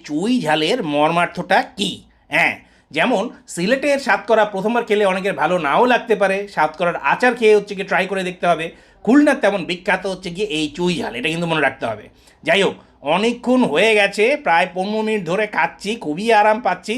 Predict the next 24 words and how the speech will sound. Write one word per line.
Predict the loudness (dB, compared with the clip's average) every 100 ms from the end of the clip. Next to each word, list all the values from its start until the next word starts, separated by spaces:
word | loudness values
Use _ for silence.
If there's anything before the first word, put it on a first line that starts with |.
| -2
তারপরও | 0 2 0 -2 0
হাড্ডিটা | 0 -2 -4 -4 -2 -2
এমন | -2 0 -2 -4
গরম | 0 2 2 0 -8 _ _ -10
যে | -2 0 0
ধরতে | 0 -4 -2 -2
লাগছে | 0 0 -2 -6 -4
শরম। | 0 2 2 -2 -4
কেন | -2 0
বলো | 0 0
তো? | 2 0
কারণ | 0 -2 2
ধরে | 2
রাখতে | 2 0
পারছি | -2 0 -2
না। | -4 -8 -20 -10 -2
হ্যাঁ, | 0 2
একটা | 0 0
জিনিস | 0 0
হচ্ছে | 0 -2
খেতে | -2 2 4
এসেছি, | 4 2 -4 0 0
এত | 0 -2
বড় | 2